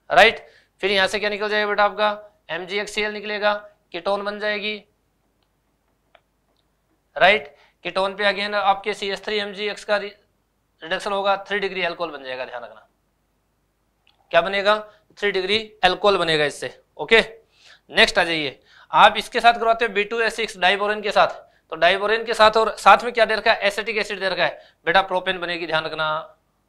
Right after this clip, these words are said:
क्या बन जाएगी, प्रोपेन बन जाएगी। और रेड फास्फोरस की प्रेजेंस में एचआई के साथ भी रिएक्शन करवाते हो तो एचआई के साथ पाई बॉन्ड की ब्रेकिंग होगी, इससे भी क्या बनेगी,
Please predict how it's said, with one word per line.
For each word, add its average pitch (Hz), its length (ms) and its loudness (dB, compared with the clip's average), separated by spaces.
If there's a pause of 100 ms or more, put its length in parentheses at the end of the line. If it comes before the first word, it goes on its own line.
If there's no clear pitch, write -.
(840)
क्या 170 100 6
बन 185 120 -6
जाएगी, 196 300 -2 (280)
प्रोपेन 156 300 -2
बन 151 100 -10
जाएगी। 151 380 -2 (360)
और 208 120 6
रेड 196 220 6
फास्फोरस 233 360 2
की 233 80 -6
प्रेजेंस 214 320 -6
में 247 80 0
एचआई 202 400 4
के 240 100 0
साथ 226 140 4
भी 226 120 -4
रिएक्शन 220 320 0
करवाते 196 300 0
हो 175 80 0 (320)
तो 175 60 -2
एचआई 180 400 2
के 214 80 -4
साथ 208 240 2
पाई 196 160 4
बॉन्ड 202 200 -4
की 208 80 -10
ब्रेकिंग 190 300 -4
होगी, 196 200 -4
इससे 190 300 -6
भी 214 100 -6
क्या 196 120 0
बनेगी, 196 320 -4